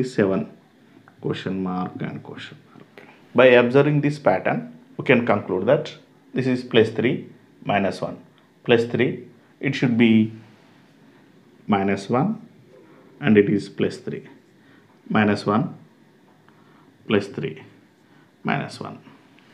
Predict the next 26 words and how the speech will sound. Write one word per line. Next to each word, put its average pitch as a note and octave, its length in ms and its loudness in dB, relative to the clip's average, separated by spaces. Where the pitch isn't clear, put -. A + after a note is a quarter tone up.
So - 60 0
ఇవి B2 160 2
ఆల్టర్నేట్‌గా C#3+ 560 4
ప్లస్ C3+ 280 4
త్రీ E3 140 6
మైనస్ B2+ 340 2
వన్ A#2+ 220 2
అనేటి A2+ 340 0
ఆల్టర్నేట్‌గా C#3 560 4
వ-, A2+ 200 0
వస్తున్నాయి A2+ 400 -2
అనేది G#2+ 240 -2
మనం A#2 140 -2
ఒక - 220 -2
కంక్లూషన్‌కి G#2 720 -2
రావచ్చు. - 340 -8
So E3 80 0
అప్పుడు C#3+ 220 6
ఏమవుతుంది C#3+ 460 8
ఇది? B2+ 140 6
three, C#3 140 8
six D3 300 4
minus A#2+ 380 4
one, F2 100 -2
Six C#3+ 260 0
minus B2+ 260 2